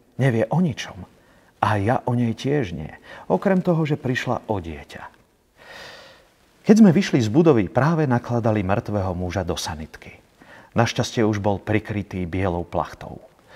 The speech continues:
O jeden obraz mŕtvoly v hlave menej. Zmrzlina je na mňa príliš sladká,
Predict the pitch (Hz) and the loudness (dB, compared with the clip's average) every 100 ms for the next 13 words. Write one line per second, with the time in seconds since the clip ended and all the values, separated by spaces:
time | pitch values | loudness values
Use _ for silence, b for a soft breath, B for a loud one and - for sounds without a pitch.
0 | B B - 113 117 117 117 120 107 98 | B B 6 8 8 6 8 6 6 0
1 | - 107 107 98 87 90 90 85 71 71 | 0 0 0 0 0 -2 -2 -6 -8 -12
2 | - - _ B B B - 110 208 262 | -14 -20 _ B B B -4 4 6 6
3 | 185 185 165 160 143 143 135 - 131 131 | 4 2 4 4 4 4 4 4 0 0
4 | 127 - 143 - - - - | -2 -2 -2 -2 -8 -8 -12